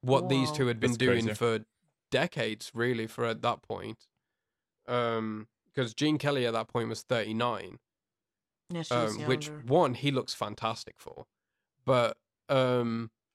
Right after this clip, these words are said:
Speaker 1: yeah, he had been doing it for at least two decades, and she had three months to learn all the choreography for this stuff. Um, which I, 'cause I read into a bit of the background of this film, and there was a bit in her biography,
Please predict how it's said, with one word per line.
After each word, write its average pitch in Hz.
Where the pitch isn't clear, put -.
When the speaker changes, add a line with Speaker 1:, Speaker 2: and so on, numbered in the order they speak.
Speaker 1:
yeah, 131
he 131
had 151
been 135
doing 147
it -
for 120
at 117
least 131
two 127
decades, 120
and 127
she 143
had 120
three 147
months 139
to 127
learn 127
all 120
the 110
choreography 117
for 107
this 104
stuff. -
Um, 110
which 131
I, 143
'cause 131
I 131
read 123
into 117
a 117
bit 113
of 110
the 107
background 107
of 113
this 113
film, -
and 104
there 131
was 123
a 123
bit 117
in 113
her 110
biography, 117